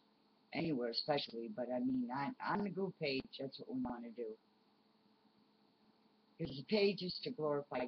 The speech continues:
God. So, all right, before I go on and on and on and on, uh, have a good day in the Lord,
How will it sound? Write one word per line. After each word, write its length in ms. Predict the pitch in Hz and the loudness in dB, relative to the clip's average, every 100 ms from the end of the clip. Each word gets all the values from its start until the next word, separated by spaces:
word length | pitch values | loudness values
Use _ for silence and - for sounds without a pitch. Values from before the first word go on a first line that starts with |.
| 131 | -2
God. 220 | 120 110 - _ _ _ _ - | -4 -4 -10 _ _ _ _ -10
So, 280 | - 156 120 _ _ _ | 2 4 4 _ _ _
all 100 | - 190 | 8 10
right, 180 | 151 135 | 10 6
before 320 | 175 - 240 | 0 6 10
I 140 | 254 240 | 10 10
go 160 | 220 214 | 8 8
on 360 | 208 208 233 | 10 10 10
and 140 | 208 190 | 6 8
on 300 | 196 208 214 | 8 10 8
and 140 | 190 | 6
on 260 | 185 196 220 | 4 6 6
and 140 | 214 | 6
on, 320 | 196 170 165 165 _ _ _ _ - | 6 6 4 -8 _ _ _ _ 4
uh, 280 | 175 170 160 - - | 8 8 6 0 4
have 220 | 233 233 | 8 8
a 40 | |
good 200 | 226 220 | 8 8
day 220 | 196 196 190 | 8 8 6
in 80 | |
the 100 | 180 | 2
Lord, 300 | 170 175 170 | 2 2 2